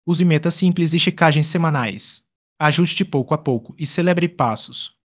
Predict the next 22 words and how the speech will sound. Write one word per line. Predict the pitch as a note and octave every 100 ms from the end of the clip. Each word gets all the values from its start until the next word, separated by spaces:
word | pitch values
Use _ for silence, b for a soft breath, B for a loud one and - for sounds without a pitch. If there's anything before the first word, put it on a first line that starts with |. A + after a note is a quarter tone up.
| _ -
Baixar | E3+ - F#3+
o |
mapa | D#3 D#3+ F#3
de | F#3
sete | F3+ F#3 F#3
dias | D#3+ G3 F#3+
grátis. | D#3 D#3+ F3+ F#3+
Conclusão | - A3 A3 G3 C#3 D3+
final. | D#3 F3+ E3 F3
Você | E3 - G3
tem | G#3+
agora | G3 D#3 E3+
um | F3+
roteiro | F3+ E3+ D#3+ D#3
simples | - E3 E3 F3+ F3 -
e | G3+
acionável | G#3 G#3+ F#3+ F3 E3
para | D#3+ F#3 E3
alcançar | D#3 E3 D#3 F3+ G3
progresso | G#3 F#3 C#3+ - D#3
pessoal | A3 A3 A3+ F#3
consistente. | F3+ A#3 - G#3+ - C#3+ A2 - -